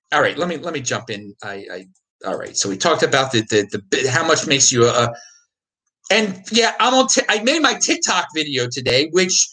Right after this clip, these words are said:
uh, talked about Dogecoin a little bit, because I just see all these peop-, so I do, uh, the, if,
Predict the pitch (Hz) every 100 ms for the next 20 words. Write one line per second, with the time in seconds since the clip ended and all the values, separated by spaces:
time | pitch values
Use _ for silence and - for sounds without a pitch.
0 | _ _ _ _ - 185 185 180 - -
1 | 214 208 214 254 277 180 302 415 - -
2 | 170 127 113 113 104 - 123 127 - 160
3 | 156 165 180 - 240 208 202 208 208 -
4 | 214 - _ - 302 311 359 320 254 233
5 | 233 220 196 233 208